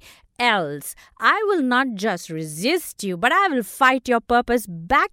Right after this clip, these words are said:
into the idea box that it came from. If I were to go back in time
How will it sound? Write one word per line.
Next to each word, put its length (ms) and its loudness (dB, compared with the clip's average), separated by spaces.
into 360 2
the 160 4
idea 320 4
box 380 -4
that 180 -4
it 140 -10
came 200 4
from. 300 -8
If 160 2
I 260 6
were 120 0
to 120 -4
go 140 0
back 260 -4
in 140 -2
time 240 0